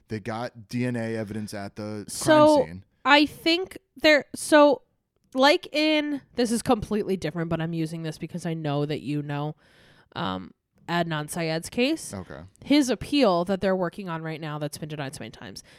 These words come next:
Speaker 2: is on the ineffective assistance of counsel because his lawyer botched his case.
Speaker 1: Oh, so the pro bono
Speaker 2: So I think
Speaker 1: guys
Speaker 2: that his lawyers are trying to say, like, "If you don't give us this, we're just gonna appeal it on ineffective assistance of counsel."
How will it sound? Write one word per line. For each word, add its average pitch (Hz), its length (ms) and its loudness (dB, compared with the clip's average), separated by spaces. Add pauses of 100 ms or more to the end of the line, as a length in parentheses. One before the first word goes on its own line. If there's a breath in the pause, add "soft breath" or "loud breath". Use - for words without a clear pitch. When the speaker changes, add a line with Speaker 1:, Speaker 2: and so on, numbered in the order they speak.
(140 soft breath)
Speaker 2:
is 214 240 -2
on 202 280 0
the 180 180 -2
ineffective 185 840 -4 (160)
assistance 180 520 -8
of 175 80 -18
counsel - 520 -18 (200)
because 170 340 -10
his 156 200 -8
lawyer 151 460 -6
botched - 300 -10
his - 80 -20
case. - 380 -18 (960 soft breath)
Speaker 1:
Oh, 107 440 -2
so 107 160 -8
the 95 80 -10
pro 117 260 -2
bono 107 160 -4
Speaker 2:
So 294 180 6
I 262 300 4
think 330 200 4
Speaker 1:
guys 311 60 0
Speaker 2:
that 330 220 6
his 247 460 0
lawyers 247 560 2
are 226 80 0
trying 226 400 0
to 208 120 -8
say, 214 460 2
like, 196 300 -2
"If 226 180 0
you 254 100 8
don't 214 320 6
give 277 200 4
us 254 240 2
this, 185 420 -2 (240 soft breath)
we're 277 160 6
just 285 240 4
gonna 285 180 4
appeal 247 360 4
it 226 80 10
on 202 180 6
ineffective 190 560 0
assistance 175 400 -6
of 165 100 -10
counsel." - 500 -12